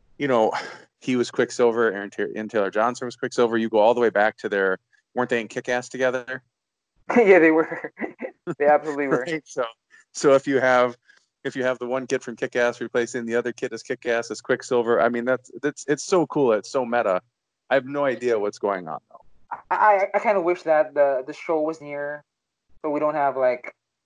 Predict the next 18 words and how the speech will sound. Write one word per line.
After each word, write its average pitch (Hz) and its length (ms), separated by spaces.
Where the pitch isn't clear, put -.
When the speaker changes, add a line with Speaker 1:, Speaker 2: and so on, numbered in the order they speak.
Speaker 2:
several 147 280
months 143 300
to 147 100
speculate 139 420
on 143 120
who 143 180
he 135 180
is, 135 300
but 113 300
it 202 220
is 202 100
pretty 190 180
cool 180 160
seeing, 151 560
you 160 80
know, 135 340
seeing 190 360
everyone 147 540